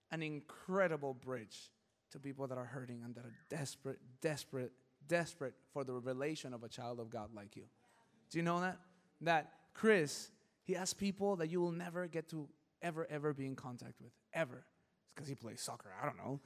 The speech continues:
'Cause he lives somewhere else. Does that make sense? 'Cause he has something else. His life is so unique.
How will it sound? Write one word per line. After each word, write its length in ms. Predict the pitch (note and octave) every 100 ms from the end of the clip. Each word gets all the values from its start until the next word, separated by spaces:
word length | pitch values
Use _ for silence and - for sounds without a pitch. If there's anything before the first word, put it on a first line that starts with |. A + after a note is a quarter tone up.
| - -
'Cause 160 | F3
he 120 | F3+
lives 280 | E3 E3+ F3
somewhere 340 | - F3+ E3 E3
else. 280 | D3+ D3
Does 140 | D3+ C#3
that 100 | D#3
make 160 | D3+
sense? 160 | C#3 D#3+
'Cause 160 | D#3 C#3+
he 80 |
has 240 | D#3 E3 D#3+
something 320 | D#3+ D3+ D3+
else. 180 | D3 C#3
His 200 | D#3 D3
life 340 | D#3 D3+ C#3
is 80 | C3+
so 280 | - D#3+ D3+
unique. 520 | D3+ D3 D3+ C3